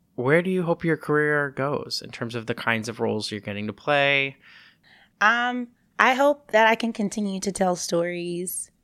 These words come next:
Speaker 2: and take on characters that continue to show women of color that they are just as important as anyone else and have the right to be seen,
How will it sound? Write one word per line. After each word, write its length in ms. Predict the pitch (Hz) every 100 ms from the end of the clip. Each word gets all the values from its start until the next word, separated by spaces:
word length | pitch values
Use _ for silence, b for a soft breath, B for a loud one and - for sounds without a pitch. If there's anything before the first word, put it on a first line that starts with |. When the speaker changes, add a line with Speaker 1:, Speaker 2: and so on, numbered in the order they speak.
| _ -
Speaker 2:
and 300 | 180 160 156
take 240 | - 175 -
on 460 | 170 160 165 160 156 _
characters 760 | - 160 160 - 180 180 185 156
that 400 | 151 147 139 - _ _ _ _ _
continue 420 | - 165 170 156
to 60 | 160
show 200 | - 156
women 240 | 156 156
of 120 | 151
color 240 | - 151 151
that 180 | 143 139
they 380 | 143 139 135 - _ _ _ _ _
are 540 | 156 151 143 143 151 - b b -
just 200 | 170 -
as 140 | 156
important 400 | 156 151 151 143
as 120 | 147 147
anyone 300 | 147 147 147
else 380 | 151 165 - -
and 460 | 151 147 147 147 147 b -
have 240 | 170 156
the 100 | 151
right 300 | 147 147 156
to 100 | -
be 120 | 151 156
seen, 680 | - 151 151 151 151 156